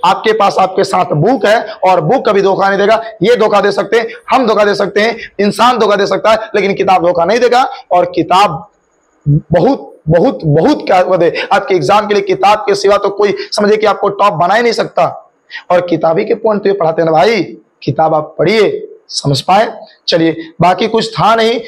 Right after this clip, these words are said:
कृपया करके इनसे request है कि आप अपने syllabus को complete करें,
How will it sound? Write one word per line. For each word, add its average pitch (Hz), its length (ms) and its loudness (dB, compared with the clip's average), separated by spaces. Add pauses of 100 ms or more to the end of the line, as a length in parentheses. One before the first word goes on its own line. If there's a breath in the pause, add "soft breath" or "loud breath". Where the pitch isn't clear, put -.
(140)
कृपया 208 260 2
करके 220 200 2
इनसे 214 200 -2
request 208 440 2
है 226 60 0
कि 226 80 -2
आप 196 100 0
अपने 190 200 -2
syllabus 208 320 0
को 220 100 -2
complete 185 280 -2
करें, 185 240 2